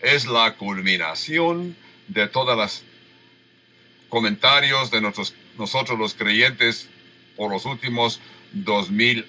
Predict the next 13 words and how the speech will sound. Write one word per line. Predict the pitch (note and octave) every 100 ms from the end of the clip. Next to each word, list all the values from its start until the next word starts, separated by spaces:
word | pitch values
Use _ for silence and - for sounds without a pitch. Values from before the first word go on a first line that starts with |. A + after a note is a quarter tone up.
| -
años. | A#2+ G#2+ G2+ F2+ F2+ - - - -
Esto | E3+ - F3+
será | - C#3+ C#3 B2+ A#2+ - - - - - - _ _ _ _ _ _ _ _ _ _
contestación | - A2+ A2+ G#2+ A2+ G2 - C#3+ D3 D3 C#3+
a | B2
nuestras | A2+ G#2+ G#2 G#2 - -
oraciones | G#2 G#2 G2 - C3+ C3 B2 G#2+
de | G#2
que | B2
hemos, | B2 A2+ G#2+ - G2 F#2 - - -
hemos | B2 C#3 C3 - - - - - - -
orado | G#2+ A#2 C3 B2 G#2+
por | A2 A2